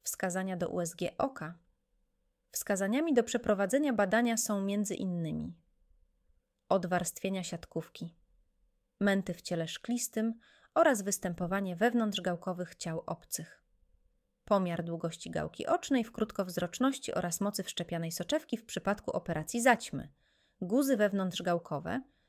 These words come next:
wylew krwi do gałki ocznej, badanie tylnego odcinka oka w stanach zapalnych, pourazowych oraz krwotokach, zmian zachodzących w gałce ocznej w przebiegu cukrzycy,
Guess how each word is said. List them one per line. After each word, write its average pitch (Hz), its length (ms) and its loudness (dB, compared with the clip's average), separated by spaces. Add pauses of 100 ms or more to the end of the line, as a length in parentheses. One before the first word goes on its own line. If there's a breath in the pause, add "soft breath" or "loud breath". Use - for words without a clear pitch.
(160 soft breath)
wylew 254 440 6
krwi - 340 -6
do 196 120 2
gałki 175 360 0
ocznej, - 480 -10 (480)
badanie 170 420 0
tylnego 165 400 -4
odcinka 247 540 0
oka 208 340 0 (360 soft breath)
w - 80 -10
stanach 160 340 -4
zapalnych, 185 640 0
pourazowych 170 720 -4
oraz 160 240 -4
krwotokach, - 840 -6 (960)
zmian 233 400 6
zachodzących 240 600 2
w 190 60 -10
gałce 208 340 2
ocznej 202 360 -2
w - 80 -16
przebiegu 190 400 -2
cukrzycy, - 600 -8